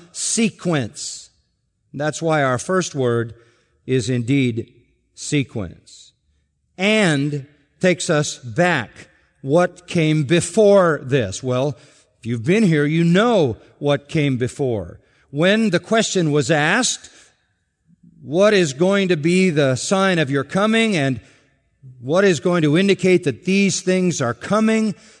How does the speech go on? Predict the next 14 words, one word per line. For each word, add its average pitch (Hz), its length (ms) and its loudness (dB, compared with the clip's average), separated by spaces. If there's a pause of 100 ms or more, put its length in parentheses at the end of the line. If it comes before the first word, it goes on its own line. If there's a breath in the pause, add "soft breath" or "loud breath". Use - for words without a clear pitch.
Jesus 196 480 0
gave 180 280 0
them 165 200 0
sweeping 160 1200 2 (200 loud breath)
answers. 180 540 -2
First, 220 300 0
he 180 100 0
said, 175 440 0 (300 soft breath)
"Between 175 640 0
now 147 680 0 (1400 soft breath)
and 196 320 2
my 196 260 4
second 240 460 0
coming 139 520 -2